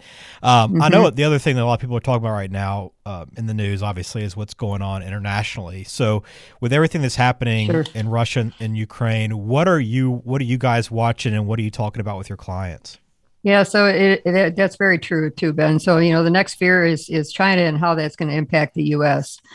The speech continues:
Speaker 2: You know, so the question is, will the Russian sanctions lead China to sell U S debt? Well, investors fear that since China wants control of Taiwan,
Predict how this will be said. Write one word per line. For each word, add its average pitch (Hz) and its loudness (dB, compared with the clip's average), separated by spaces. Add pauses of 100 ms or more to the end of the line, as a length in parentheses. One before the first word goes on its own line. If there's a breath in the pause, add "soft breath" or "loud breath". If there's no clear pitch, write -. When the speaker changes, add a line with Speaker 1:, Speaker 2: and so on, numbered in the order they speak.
(320 loud breath)
Speaker 2:
You 196 -4
know, 160 0
so 180 0
the 175 0
question 208 2
is, 175 4
will 165 4
the 156 0
Russian 180 0
sanctions 165 -2
lead 170 2
China 170 2
to 165 -8
sell 160 -2
U 147 -4
S 147 -4
debt? 131 -2 (480)
Well, 156 0
investors 180 0
fear 175 2
that 160 0
since 160 -4
China 165 0
wants 165 0
control 170 0
of 147 -2
Taiwan, 165 0